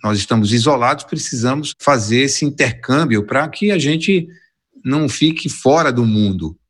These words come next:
E isso nos facilita bastante, porque a gente vê a carinha de cada um, quando a gente faz uma videoconferência, a gente pode ver o nosso parente. É diferente de você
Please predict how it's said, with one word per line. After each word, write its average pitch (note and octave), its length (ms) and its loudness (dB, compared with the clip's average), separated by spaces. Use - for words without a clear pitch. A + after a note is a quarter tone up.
E D#3 140 2
isso F#3 220 2
nos A3 200 2
facilita D3+ 560 2
bastante, C#3 640 0
porque - 160 -6
a B2 60 2
gente B2 320 -2
vê C3 240 2
a A2+ 60 2
carinha G#2+ 360 0
de F#2 120 -8
cada A2+ 300 -2
um, C#3 260 -2
quando A2 200 0
a F#2+ 40 2
gente G2 240 -2
faz F#2 240 0
uma F#2+ 160 -2
videoconferência, G#2 1080 -2
a A#2+ 40 0
gente A2+ 200 0
pode A2 240 0
ver G2 140 -2
o G2 60 0
nosso G2+ 340 -2
parente. B2 800 0
É G#3 160 4
diferente D3 840 0
de A2+ 100 -2
você F3 800 0